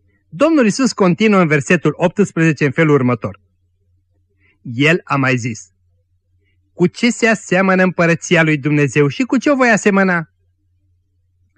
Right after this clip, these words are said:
Înainte de a merge în continuare la versetele următoare ca să ascultăm pilda Domnului Iisus, haideți să cugetăm puțin împreună cu preotul Nicuriță la acest verset. Asemănarea nu este realitate,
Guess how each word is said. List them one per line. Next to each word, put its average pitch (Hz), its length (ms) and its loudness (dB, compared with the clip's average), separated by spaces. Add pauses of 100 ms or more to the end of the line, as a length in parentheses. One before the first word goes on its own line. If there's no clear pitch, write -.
(380)
Înainte 156 380 0
de 127 80 0
a 127 140 -2 (240)
merge 143 300 -2
în 139 80 0
continuare 127 580 -2
la 143 120 0
versetele 131 460 -2
următoare 123 500 -2
ca 139 140 -4
să - 120 -8
ascultăm - 460 -4
pilda 123 300 -4
Domnului 143 260 -2
Iisus, 240 280 0 (180)
haideți 240 340 -2
să 185 100 -2
cugetăm 139 420 0
puțin 214 400 -2
împreună 123 400 -4
cu 220 140 0
preotul 202 320 0
Nicuriță 190 480 0
la 165 80 2
acest 139 300 0
verset. 120 360 -6 (1400)
Asemănarea 262 880 0
nu 247 200 4
este 220 360 4
realitate, 123 800 -2